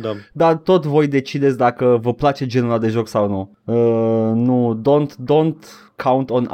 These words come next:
Speaker 2: us to decide for you, că o să zicem da la tot,
Speaker 1: Am
Speaker 2: aproape.
Speaker 1: ajuns să înțeleg omul cum a luat de el,
Speaker 2: <laughs>
Speaker 1: cu comentariu.
Speaker 2: <laughs>
Speaker 1: Uh,
Speaker 2: Nu.
Speaker 1: nu, dar pur și simplu am, am zis, nu-i prima oară când aud ceva de genul ăsta, am auzit cel puțin încă o dată și eu mi-am făcut așa un pic de introspecție, să mă gândesc, "Bă, așa o fi, bă,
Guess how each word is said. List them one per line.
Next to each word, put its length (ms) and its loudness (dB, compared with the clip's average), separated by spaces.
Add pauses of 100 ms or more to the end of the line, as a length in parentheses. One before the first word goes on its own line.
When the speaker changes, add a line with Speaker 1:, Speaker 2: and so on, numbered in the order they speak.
Speaker 2:
us 140 -8
to 120 -8
decide 480 -2
for 320 -4
you, 200 -2
că 180 -2
o 20 0
să 140 -4
zicem 320 -4
da 180 0
la 120 -2
tot, 360 -8
Speaker 1:
Am 60 -16
Speaker 2:
aproape. 200 0
Speaker 1:
ajuns 160 2
să 60 -10
înțeleg 280 -4
omul 160 0
cum 120 -4
a 60 0
luat 140 0
de 80 -8
el, 260 -4 (180)
Speaker 2:
<laughs> 220 -10
Speaker 1:
cu 100 -4
comentariu. 680 4 (160)
Speaker 2:
<laughs> 0 - (600)
Speaker 1:
Uh, 400 4
Speaker 2:
Nu. 180 4
Speaker 1:
nu, 80 4
dar 140 0
pur 140 -6
și 60 -6
simplu 120 -2
am, 260 -2
am 180 -2
zis, 280 -12
nu-i 260 -4
prima 200 -4
oară 120 0
când 180 -8
aud 280 -4 (180)
ceva 180 0
de 80 -4
genul 260 -6
ăsta, 180 -6
am 60 -2
auzit 240 -4
cel 120 -6
puțin 320 -6
încă 200 -6
o 100 -2
dată 440 -2 (340)
și 160 -10
eu 60 0
mi-am 120 0
făcut 140 -6
așa 140 -4
un 60 -2
pic 140 -16
de 60 -6
introspecție, 500 -8
să 80 -20
mă 60 -10
gândesc, 220 -10
"Bă, 140 -4
așa 300 -4
o 60 -2
fi, 180 -6
bă, 140 -4